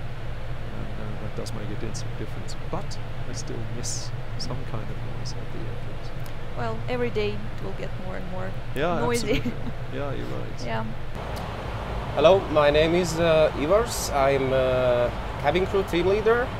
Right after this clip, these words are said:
Speaker 3: a supervisor in company, and I have been working for, uh, five years. Uh, today we have a flight to Dublin, which takes, uh, two hours and forty minutes to get there, and the same, uh, time on the way back. Uh,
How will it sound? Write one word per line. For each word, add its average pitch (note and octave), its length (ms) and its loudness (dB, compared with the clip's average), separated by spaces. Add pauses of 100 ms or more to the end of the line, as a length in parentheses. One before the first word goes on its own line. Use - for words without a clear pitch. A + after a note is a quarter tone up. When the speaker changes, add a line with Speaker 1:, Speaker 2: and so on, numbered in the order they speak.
Speaker 3:
a C3 320 0
supervisor G3 920 4
in C#3 160 0
company, E3 480 0
and E3 80 2
I D3+ 120 4
have C#3+ 220 -2
been C#3+ 160 2
working D3+ 460 2
for, C#3 260 4
uh, C3 280 4 (180)
five C3 260 2 (220)
years. A#2+ 420 0 (800)
Uh, C#3 240 4
today F#3 360 6 (160)
we D#3+ 140 2
have D3 220 4
a C#3+ 140 6 (140)
flight D3+ 340 4 (180)
to D3 80 -2
Dublin, C3+ 420 4 (140)
which C3+ 240 0
takes, - 600 2
uh, C#3+ 220 6 (100)
two F3+ 120 4
hours F#3+ 340 6
and E3 140 0 (120)
forty D#3+ 340 0
minutes D3 380 2
to - 80 -2
get D3 220 4
there, E3+ 320 2
and C3+ 240 0 (320)
the B2 80 -2
same, C3+ 420 4 (140)
uh, A2+ 140 -2
time B2+ 420 2 (480)
on B2+ 80 2
the B2+ 60 4
way B2+ 160 4 (100)
back. C3 160 6 (800)
Uh, A#2+ 400 4